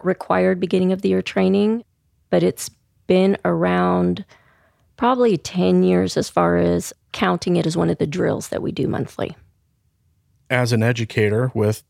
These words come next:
Speaker 2: a wealth of experience, is there a point early on with these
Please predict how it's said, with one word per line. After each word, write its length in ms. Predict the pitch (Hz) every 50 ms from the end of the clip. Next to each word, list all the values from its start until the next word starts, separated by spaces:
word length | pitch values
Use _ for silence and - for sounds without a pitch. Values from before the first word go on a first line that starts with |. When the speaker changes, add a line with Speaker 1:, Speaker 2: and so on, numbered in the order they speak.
| _ _ -
Speaker 2:
a 60 | 120
wealth 340 | 107 113 113 110 117 - -
of 100 | 113 101
experience, 880 | 98 - - - - 135 123 123 117 107 95 95 95 104 - - - - _ _ _ _ _ _ _ _ _ _ _ _ _ _ _ _ _ _ _ _ -
is 160 | 127 113 107
there 160 | 113 123 120
a 60 | 113
point 460 | 110 - - 123 117 120 127 123 - _ _ _ _ _ _ _ -
early 300 | 139 127 123 120 120 113
on 380 | 110 110 113 123 123 127 127
with 140 | 127 120 117
these 340 | - 123 123 120 117 - -